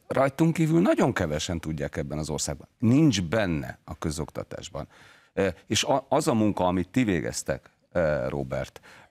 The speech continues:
ö, hogy ha már a villámcsődületről volt szó, ö, ugye, hogy, hogy, ö, elmentek a még meglévő utcákhoz, és új neveket raktak,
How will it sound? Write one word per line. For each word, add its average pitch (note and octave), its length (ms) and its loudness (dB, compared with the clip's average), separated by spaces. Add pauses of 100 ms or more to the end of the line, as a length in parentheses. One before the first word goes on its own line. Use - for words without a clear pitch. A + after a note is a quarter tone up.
ö, F2 240 2 (280)
hogy F2+ 340 0 (880)
ha G#2 100 0
már F2+ 200 2
a F#2+ 60 0
villámcsődületről D#2+ 1000 -2
volt D2 260 -2
szó, - 260 -8 (680)
ö, F2 360 0
ugye, G2 280 0
hogy, F#2+ 320 0
hogy, G2 280 0
ö, G#2 280 2
elmentek B2+ 420 2
a B2+ 60 2
még A#2 160 2
meglévő G2 380 2
utcákhoz, F2 540 0
és F#2+ 140 0
új A#2+ 200 4
neveket D#2 540 -2
raktak, - 460 -6